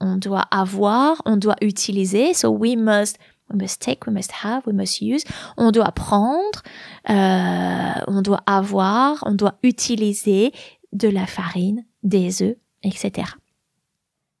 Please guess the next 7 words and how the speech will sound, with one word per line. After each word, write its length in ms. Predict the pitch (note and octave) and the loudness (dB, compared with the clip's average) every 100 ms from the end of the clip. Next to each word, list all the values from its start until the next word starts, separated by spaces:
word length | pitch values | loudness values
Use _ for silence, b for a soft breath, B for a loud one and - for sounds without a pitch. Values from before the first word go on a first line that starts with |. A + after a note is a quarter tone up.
| _ _ _ - | _ _ _ -10
Second 340 | - A#3+ A#3 | -2 0 4
example, 680 | G#3 F#3+ G3 G#3 C#4 D#4+ G4+ b b b b b b - | 4 4 4 4 2 2 0 b b b b b b 2
il 260 | D#4 D4 | 4 4
faut 560 | D4 - E4 D#4+ D#4 D#4 - | 2 -2 2 4 4 2 0
manger 640 | C4 B3 A3+ A3+ A#3 D#4 D5 _ - | 2 4 4 4 4 2 0 _ -6
pour 300 | - E4+ - | 0 2 2
vivre. 580 | B3+ B3+ G#3 F#3+ G3 | 2 2 2 -2 -8